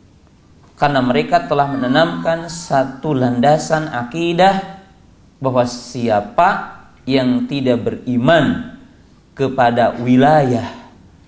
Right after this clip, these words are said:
kepada wasiat, maka dia adalah kafir. Apa yang dimaksud dengan wilayah dan wasiat?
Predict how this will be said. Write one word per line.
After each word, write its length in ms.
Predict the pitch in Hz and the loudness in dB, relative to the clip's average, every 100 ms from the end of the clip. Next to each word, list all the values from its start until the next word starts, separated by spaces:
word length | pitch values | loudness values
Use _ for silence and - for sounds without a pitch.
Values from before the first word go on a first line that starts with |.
| _ _ _ _ _ _ _ _ _ _ _ _ | _ _ _ _ _ _ _ _ _ _ _ _
kepada 880 | 147 143 147 135 127 123 120 - - | -2 2 2 4 4 4 0 -10 -16
wasiat, 720 | 117 123 127 - 220 190 131 - - - _ _ _ _ - - | 0 0 0 0 2 2 0 -6 -16 -20 _ _ _ _ -20 -10
maka 240 | 131 135 131 | -2 -2 0
dia 240 | 127 127 | 0 0
adalah 160 | 123 117 | 0 -2
kafir. 320 | 110 95 101 - - _ _ _ | -6 -10 -14 -18 -20 _ _ _
Apa 160 | - | -2
yang 160 | 175 143 | -2 0
dimaksud 320 | 139 131 127 | -4 -6 -6
dengan 400 | 131 123 123 123 - - - | -4 -4 -2 -4 -8 -14 -6
wilayah 480 | 127 131 131 127 127 | 0 2 2 -2 -2
dan 240 | 123 123 123 | 0 0 0
wasiat? 640 | 123 131 127 147 - - | -4 0 0 0 -4 -20